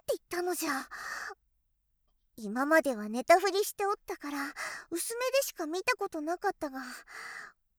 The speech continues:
ゴツゴツしてて魔物みた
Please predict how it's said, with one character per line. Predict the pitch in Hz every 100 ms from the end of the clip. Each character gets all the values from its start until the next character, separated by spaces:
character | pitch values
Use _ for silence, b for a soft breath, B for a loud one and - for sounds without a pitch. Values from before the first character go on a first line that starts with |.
| _
ゴ | 240 226 262
ツ | -
ゴ | 208 196
ツ | - -
し | - -
て | 285
て | 311 262
魔 | 240 226
物 | 262 339
み | 415 466 539
た | -